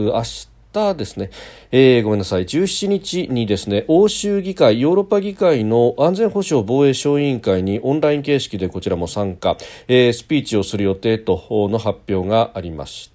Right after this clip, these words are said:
た。えー、そして、アメリカバイデン政権ですが、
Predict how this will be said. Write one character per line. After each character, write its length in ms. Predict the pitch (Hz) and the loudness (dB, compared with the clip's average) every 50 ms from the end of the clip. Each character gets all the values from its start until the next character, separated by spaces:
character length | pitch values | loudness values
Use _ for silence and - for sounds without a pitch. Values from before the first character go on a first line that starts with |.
| _ _ | _ _
た。 180 | - 73 - - - - - - - - - - - - - - _ _ - - - | -10 -10 -10 -10 -14 -18 -16 -16 -16 -16 -18 -20 -20 -20 -20 -20 _ _ -18 -2 2
え 220 | 160 175 175 175 170 | 4 6 6 6 6
ー、 40 | 165 | 4
そ 120 | - 170 | 2 -2
し 80 | - - | -2 4
て、 240 | - 175 165 - - - - - - _ - - 143 | 4 6 6 4 2 -6 -20 -20 -20 _ -6 0 4
ア 60 | 147 | 4
メ 100 | 170 190 | 6 6
リ 100 | 185 180 | 4 6
カ 140 | 190 190 175 | 6 6 8
バ 140 | 160 180 190 | 8 8 8
イ 60 | 185 | 6
デ 60 | 208 | 4
ン 20 | |
政 260 | 208 196 220 214 202 - | 2 4 2 2 4 2
権 140 | 185 160 | 2 0
で 80 | 151 139 | 0 0
す 180 | 127 - 131 117 | -2 -2 -2 2
が、 300 | 110 110 113 123 - | 4 4 4 4 2